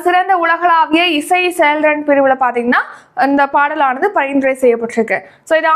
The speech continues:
ஆங்கிலம் மற்றும் ஹிந்தி மொழியில இந்த பாடலானது பாடப்பட்டிருக்கு, இந்த Abundance in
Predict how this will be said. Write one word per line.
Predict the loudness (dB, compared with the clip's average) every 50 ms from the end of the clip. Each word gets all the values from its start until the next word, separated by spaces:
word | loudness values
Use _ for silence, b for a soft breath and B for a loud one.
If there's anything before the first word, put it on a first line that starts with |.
| 2 0
ஆங்கிலம் | 0 0 -2 -2 0 0 -2
மற்றும் | -2 -2 -2 -2 -2 -2
ஹிந்தி | -2 -2 -2 -2 0 2
மொழியில | 2 2 2 0 0 0 0 0
இந்த | -2 0 0 0
பாடலானது | 0 0 0 -2 -2 -2 -2 -2 -2 0 0 0 0 0
பாடப்பட்டிருக்கு, | 0 0 0 -2 -4 -6 -4 -4 -4 -2 0 2 2
இந்த | 2 0 0
Abundance | 0 0 0 0 -2 -2 0 0
in | 2